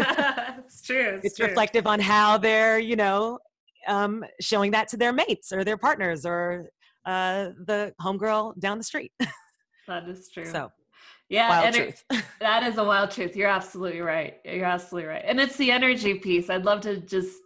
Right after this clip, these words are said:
Speaker 1: jump in on that because you're one of the people I know that is constantly vibrating this amazing energy that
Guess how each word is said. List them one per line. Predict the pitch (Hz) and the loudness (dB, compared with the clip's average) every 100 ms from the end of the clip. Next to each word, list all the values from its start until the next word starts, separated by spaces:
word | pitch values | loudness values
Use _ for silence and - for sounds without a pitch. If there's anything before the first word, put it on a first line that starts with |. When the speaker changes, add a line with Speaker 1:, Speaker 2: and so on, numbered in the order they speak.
| - | -2
Speaker 1:
jump | 202 185 190 | -2 0 -2
in | 185 | 0
on | 175 | -2
that | 160 151 | -4 -6
because | 180 196 185 185 185 | -10 -8 -8 -8 -6
you're | 196 202 190 190 _ _ _ _ _ | -2 -2 -4 -8 _ _ _ _ _
one | - 208 208 | -2 0 0
of | 196 175 | -2 -4
the | 185 | -10
people | 196 220 202 | -6 -6 -2
I | 196 | -2
know | 196 196 190 | 0 0 0
that | 185 | 0
is | 190 180 - | -2 -4 -10
constantly | - 220 220 220 220 202 208 196 196 - _ _ _ 180 | -4 -2 -2 -4 -12 -6 -6 -4 -6 -12 _ _ _ -6
vibrating | 196 202 190 196 196 202 175 165 170 _ 190 | 0 0 0 -2 -2 -2 -6 -8 -16 _ -10
this | 185 | -8
amazing | 190 185 190 185 185 | -8 -6 -6 -6 -6
energy | 180 180 175 175 175 | -6 -6 -6 -6 -6
that | 165 143 | -6 -8